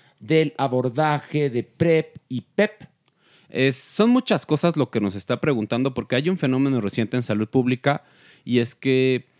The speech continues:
Speaker 2: hay una iniciativa para cancelar algo que se llaman normas oficiales, eh, y estas rigen los procedimientos que tenemos que hacer para muchas cosas. Hay una norma oficial para diabetes, hay una norma oficial para V I H, hay una norma oficial para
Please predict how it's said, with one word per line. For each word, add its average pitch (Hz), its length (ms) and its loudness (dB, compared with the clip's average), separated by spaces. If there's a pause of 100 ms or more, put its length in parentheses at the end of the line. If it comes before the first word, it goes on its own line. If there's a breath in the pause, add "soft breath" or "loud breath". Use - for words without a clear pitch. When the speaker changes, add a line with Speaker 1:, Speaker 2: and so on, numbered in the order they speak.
(100)
Speaker 2:
hay 131 180 2
una 160 120 4
iniciativa 131 540 0
para 113 160 2
cancelar 107 480 -2
algo 120 200 -2
que 110 80 -14
se - 60 -10
llaman 120 220 0
normas 123 540 0
oficiales, 110 960 -4 (500 soft breath)
eh, 104 380 0 (280 soft breath)
y 160 240 0 (200)
estas 139 360 -2
rigen 156 500 -2 (140)
los 120 220 -2
procedimientos 131 840 0
que 131 120 -4
tenemos 127 420 -2
que 123 80 -6
hacer 127 240 -4
para 117 180 2
muchas 117 320 -2
cosas. 151 300 -2
Hay 104 160 -2
una 104 160 -2
norma 107 200 -2
oficial 104 280 -4
para 117 200 -2
diabetes, 143 500 -2
hay 98 100 -2
una 92 140 -4
norma 98 220 0
oficial 101 340 -4
para 110 180 0
V 117 120 -4
I 143 80 0
H, 147 340 -2 (280 loud breath)
hay 120 160 2
una 135 220 2
norma 147 400 2
oficial 123 460 -2
para 110 460 2